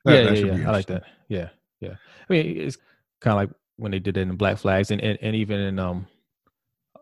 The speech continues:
Speaker 2: Odyssey, you know, you can add people to, like, your ship.
Speaker 1: Right. Yeah.
Speaker 2: Yeah.
Speaker 1: But, you know, these are, these will be just people that, that, that other players have created. So, you know, it should be more, more varied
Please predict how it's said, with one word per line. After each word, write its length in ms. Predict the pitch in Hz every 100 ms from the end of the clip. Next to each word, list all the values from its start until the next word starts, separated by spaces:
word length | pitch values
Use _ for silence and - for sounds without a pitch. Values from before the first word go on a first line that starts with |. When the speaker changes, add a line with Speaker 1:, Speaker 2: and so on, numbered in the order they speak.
| _
Speaker 2:
Odyssey, 640 | 107 104 92 90 90 - -
you 80 | 95
know, 40 |
you 100 | 87
can 120 | 87 -
add 180 | 90
people 200 | - 87
to, 80 | -
like, 140 | 87 87
your 80 |
ship. 240 | 82 90 80 80 - _ - - - - _
Speaker 1:
Right. 280 | 117 107 76 - - _ _ _
Yeah. 240 | 101 69 - _ _ _ _
Speaker 2:
Yeah. 300 | - - -
Speaker 1:
But, 100 | 120
you 100 | 127
know, 60 | 95
these 160 | 101 98
are, 120 | 92
these 200 | 104 95
will 60 | 87
be 480 | 87 87 87 87 - _ _
just 280 | 98 - - _ _ _ _ _ _ -
people 260 | 113 98
that, 260 | 92 76 73
that, 200 | 90 85 - -
that 180 | 87 -
other 200 | 87 87
players 400 | - 95 87 87
have 140 | 82
created. 440 | - 85 80 76 80 - _
So, 320 | - 78 80 -
you 100 | 98
know, 80 | 85
it 60 |
should 140 | 98 87
be 180 | 90
more, 320 | 87 123 110 120
more 200 | 117 95
varied 340 | 87 87 82